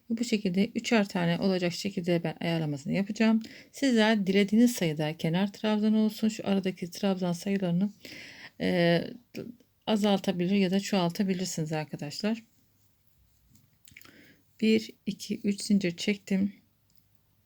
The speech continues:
Bir, iki, üç zincir boşluk atlayıp dördüncü zincir boşluğuma battım ve sık iğne yaptım.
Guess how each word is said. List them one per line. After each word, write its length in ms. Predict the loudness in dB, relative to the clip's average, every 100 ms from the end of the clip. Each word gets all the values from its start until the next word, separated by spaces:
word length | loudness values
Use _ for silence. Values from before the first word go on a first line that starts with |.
| _ -20 0
Bir, 220 | 2 2
iki, 240 | -2 -6 -6
üç 280 | -6 -6
zincir 360 | -6 -2 -2 -2
boşluk 380 | -4 -6 -8 -6
atlayıp 500 | -6 -4 -4 -4 -2
dördüncü 320 | 0 0 -2
zincir 360 | -2 -4 -2 -4
boşluğuma 460 | -6 -4 -2 -2
battım 600 | -4 -6 -4 2 2 2 -6 _ _ _ _ _ _ _ -4
ve 280 | 0 0
sık 300 | -2 -6 -8
iğne 160 | -6 -4
yaptım. 440 | -6 -10 -12 -12